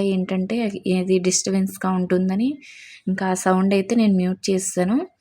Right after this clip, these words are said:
ఇంకా ఆయన చెప్తుంటే మేము పూజ చేసాం కదండి, ఆయన మంత్రాలు చదువుతా ఉన్నారు. ఇంకా మేము అలాగే దీపారాధన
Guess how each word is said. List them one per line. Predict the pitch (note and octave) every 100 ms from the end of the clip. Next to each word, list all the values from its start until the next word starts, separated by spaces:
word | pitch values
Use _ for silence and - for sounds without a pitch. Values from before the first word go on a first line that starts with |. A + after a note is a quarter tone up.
| _ - - _ _ _ _ _ _ _ -
ఇంకా | G3 G3+
ఆయన | G3 G3
చెప్తుంటే | F#3+ - G3 G#3
మేము | A3 G3
పూజ | F#3+ F#3+ F#3
చేసాం | F#3+ F#3+ F#3 F#3
కదండి, | F#3 F#3 F#3+ B3
ఆయన | A3+ F#3
మంత్రాలు | F#3 F3+ F3 F#3+ F#3
చదువుతా | F#3 F#3 F#3 F#3+
ఉన్నారు. | F#3 F3+ G3
ఇంకా | A#3 G3+
మేము | F#3+ F3+ F3+
అలాగే | F3 F#3 F#3+
దీపారాధన | F#3+ F#3 F#3 F3+ F3+ F3+